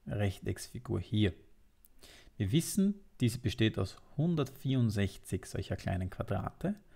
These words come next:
also können wir rechnen hundertvierundsechzig mal und dann,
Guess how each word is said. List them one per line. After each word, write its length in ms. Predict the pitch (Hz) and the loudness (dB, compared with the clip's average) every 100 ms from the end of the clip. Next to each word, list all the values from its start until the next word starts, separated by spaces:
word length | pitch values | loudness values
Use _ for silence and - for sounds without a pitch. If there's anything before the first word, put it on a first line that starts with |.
| - - - - | -20 -20 -16 -6
also 160 | 101 98 | -2 0
können 300 | 110 104 101 | 2 4 4
wir 120 | 101 | 2
rechnen 540 | 104 - 131 123 123 - - | 2 0 2 2 0 -12 -2
hundertvierundsechzig 1400 | 131 160 156 - - 131 127 - 101 - - - 120 - - - | 2 4 2 0 0 4 4 4 0 -2 -10 -6 -6 -6 -18 -8
mal 600 | - 98 95 - 123 202 - - - - - _ - - - - - - - - | -2 0 0 0 2 2 0 -12 -20 -20 -20 _ -20 -20 -20 -20 -20 -20 -18 -2
und 240 | 104 98 | -2 4
dann, 340 | 101 107 185 | 6 6 4